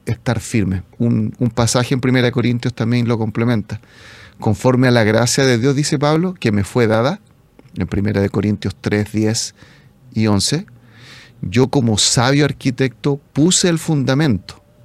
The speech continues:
y otro edifica sobre él, pero cada uno tenga cuidado como edifica encima, pues nadie puede poner otro fundamento que el que ya está puesto, el cual es Jesucristo".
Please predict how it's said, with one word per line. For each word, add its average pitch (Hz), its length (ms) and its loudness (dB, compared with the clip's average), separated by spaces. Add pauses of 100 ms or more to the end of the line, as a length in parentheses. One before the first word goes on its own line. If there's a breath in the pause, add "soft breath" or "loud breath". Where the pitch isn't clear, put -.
(340)
y 92 140 -2
otro 123 260 2
edifica 143 440 0
sobre 156 320 0
él, 101 180 -2 (640 loud breath)
pero 98 220 -2
cada 135 340 4
uno 127 200 2
tenga 131 320 0
cuidado 110 480 0
como 110 320 -2 (120)
edifica 113 640 -2
encima, 95 440 -4 (100)
pues - 320 0 (440 loud breath)
nadie 143 640 2
puede 151 320 0
poner 127 300 0
otro 135 240 -2
fundamento 143 800 -4 (760 soft breath)
que 107 100 0
el 98 120 0
que 92 200 -2
ya 107 180 0
está 113 320 -4
puesto, 127 360 -4
el 95 100 -4
cual 107 200 -2
es 113 220 -6 (340 loud breath)
Jesucristo". - 840 -6